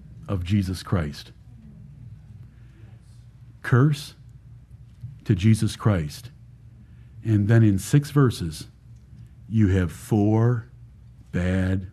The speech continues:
women. One of them, you only know her as a good woman, but she came out of a bad nation that was known for one particular vice.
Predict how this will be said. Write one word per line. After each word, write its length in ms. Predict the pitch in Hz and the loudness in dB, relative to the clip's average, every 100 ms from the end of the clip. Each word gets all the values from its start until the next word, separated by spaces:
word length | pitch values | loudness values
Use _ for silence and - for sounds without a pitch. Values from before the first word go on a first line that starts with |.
| - | -6
women. 460 | 92 85 64 64 - - - - - - - - - - - - - - - - - - - - - - - - - - - - - - - - | -4 -2 -4 -10 -18 -20 -20 -20 -20 -20 -20 -20 -20 -20 -20 -20 -20 -20 -20 -20 -20 -20 -20 -20 -20 -20 -20 -20 -20 -20 -20 -20 -20 -20 -20 -4
One 280 | - 190 208 | 2 6 8
of 100 | 151 | 8
them, 540 | 139 117 139 127 - - - - - - - - - | 6 6 4 0 -6 -20 -20 -20 -20 -20 -20 -20 -6
you 200 | 107 120 | 2 4
only 200 | 127 139 | 6 6
know 160 | 135 143 | 8 8
her 100 | 156 | 6
as 120 | 151 | 6
a 60 | 156 | 4
good 180 | 170 | 4
woman, 420 | 123 104 92 104 - - - - - - | 4 2 0 -6 -12 -20 -20 -20 -20 -10
but 140 | - 110 | -4 -2
she 120 | 117 | -2
came 260 | 117 131 117 | 2 4 4
out 100 | 117 | 4
of 60 | |
a 60 | 120 | 2
bad 300 | 117 120 120 | 2 2 2
nation 440 | 117 98 80 71 - - - - - - - | 0 0 -4 -10 -16 -20 -20 -20 -20 -20 -8
that 100 | 117 | -4
was 180 | 110 95 | -2 2
known 240 | 120 117 | 4 4
for 160 | 98 107 | 4 2
one 260 | 101 120 95 | 4 4 2
particular 520 | 113 113 107 107 110 | 0 -2 -2 0 2
vice. 460 | 98 80 73 - | 0 -2 -6 -14